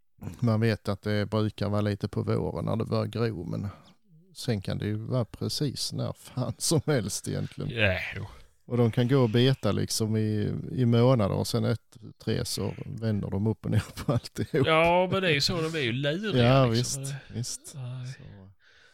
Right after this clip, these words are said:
Speaker 2: Fan.
Speaker 1: Nej, så är det, jag tänkte nu, det är lika bra att ge dem en omgång när de är ute på, på åkrarna. Där är ju
Speaker 2: Ja.
Speaker 1: mycket mark som de kan vara på istället, så att
Speaker 2: Mm.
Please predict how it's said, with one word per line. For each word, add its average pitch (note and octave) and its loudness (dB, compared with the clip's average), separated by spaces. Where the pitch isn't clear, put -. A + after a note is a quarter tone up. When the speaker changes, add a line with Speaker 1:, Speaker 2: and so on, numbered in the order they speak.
Speaker 2:
Fan. B2 -14
Speaker 1:
Nej, A2+ 6
så - 0
är A2 6
det, A2 4
jag - -4
tänkte G#2+ 0
nu, B2 4
det A#2 2
är A2+ 2
lika A#2+ 2
bra C3 6
att B2 6
ge B2+ 6
dem G#2+ 4
en A2 4
omgång B2 4
när A2+ 0
de A#2+ 0
är F2+ 0
ute - -2
på, A2+ -4
på A2 0
åkrarna. G2 0
Där A2 4
är G2+ 6
ju F#2+ 2
Speaker 2:
Ja. G2+ 2
Speaker 1:
mycket A2 0
mark G#2 0
som G2 -6
de F#2+ -4
kan - -2
vara G2+ -2
på - -6
istället, G2+ -6
så - -8
att - -12
Speaker 2:
Mm. F#2 -14